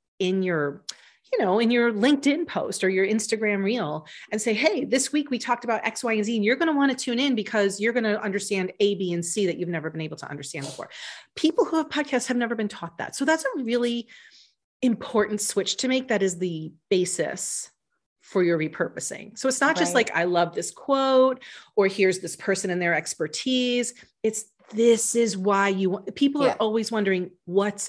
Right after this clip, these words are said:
Speaker 1: in it for me?" And that's
Speaker 2: Yeah.
Speaker 1: what you have to break down for them. Is it more work? Yes, but it gets more
Speaker 2: <laughs>
Speaker 1: juice out of your podcast. And
Speaker 2: Mm-hmm.
Speaker 1: you
Speaker 2: Mm-hmm.
Speaker 1: keep promoting that podcast over and over again because this is the,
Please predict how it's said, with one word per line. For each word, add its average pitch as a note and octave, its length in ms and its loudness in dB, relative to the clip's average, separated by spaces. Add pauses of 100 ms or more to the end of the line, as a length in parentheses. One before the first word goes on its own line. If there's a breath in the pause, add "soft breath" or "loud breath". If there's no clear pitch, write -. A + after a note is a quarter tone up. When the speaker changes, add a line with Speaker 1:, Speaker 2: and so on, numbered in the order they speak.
(100)
Speaker 1:
in F3+ 140 -2
it E3+ 120 -8
for E3 160 -6
me?" D3+ 320 -8
And G3 120 -2
that's G3 260 -2
Speaker 2:
Yeah. F3 60 -6
Speaker 1:
what F#3+ 100 0
you A3+ 380 2
have A3+ 260 0
to G3 80 -6
break F3+ 260 -2
down D#3 280 -6
for D3+ 280 -8
them. - 320 -10 (340 loud breath)
Is A3+ 140 4
it B3 100 4
more A3+ 200 2
work? A3 340 0 (320 soft breath)
Yes, F3 540 2
but A3 160 2
it C4+ 100 4
gets A#3 260 2
more G#3 200 2
Speaker 2:
<laughs> E3 180 -4
Speaker 1:
juice G3+ 400 4
out F#3 140 0
of E3+ 80 -4
your E3+ 100 -2
podcast. E3 800 -6
And F3 360 0
Speaker 2:
Mm-hmm. G3 100 -6 (280 loud breath)
Speaker 1:
you F#3+ 80 -8
Speaker 2:
Mm-hmm. F3+ 240 -4
Speaker 1:
keep G#3 140 -8
promoting A#3+ 380 2
that F#3 180 -2
podcast A3+ 480 -2
over F3 180 2
and F3+ 80 0
over A3+ 200 0
again F3+ 180 0
because F#3+ 360 -6
this - 200 -8
is D#3+ 100 -10
the, E3 340 -6